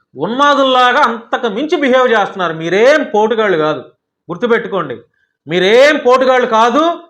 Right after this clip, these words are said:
మీకు భయపడేవాడు ఎవడో లేడు ఇక్కడ. అందులో నేను అసలే భయపడను. గుర్తుపెట్టుకోరా తమ్ముడు. హైందవీర ప్రసాద్, నీకు చదువు జ్ఞానం లేదు, నువ్వు చదువుకోలేదని నీ మాటలను బట్టి అర్థమైపోతుందిలే. కానీ ఇంకొకసారి,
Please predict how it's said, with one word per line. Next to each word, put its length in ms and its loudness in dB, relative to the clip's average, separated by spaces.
మీకు 280 -2
భయపడేవాడు 720 0
ఎవడో 580 4
లేడు 200 4
ఇక్కడ. 180 -4
అందులో 400 -2
నేను 220 -2
అసలే 240 -2
భయపడను. 420 -4
గుర్తుపెట్టుకోరా 520 -4
తమ్ముడు. 480 -6
హైందవీర 320 0
ప్రసాద్, 540 -2
నీకు 140 -14
చదువు 360 -2
జ్ఞానం 440 -4
లేదు, 260 0
నువ్వు 260 -6
చదువుకోలేదని 520 -4
నీ 100 -10
మాటలను 360 -6
బట్టి 180 -6
అర్థమైపోతుందిలే. 720 -8
కానీ 420 -2
ఇంకొకసారి, 720 2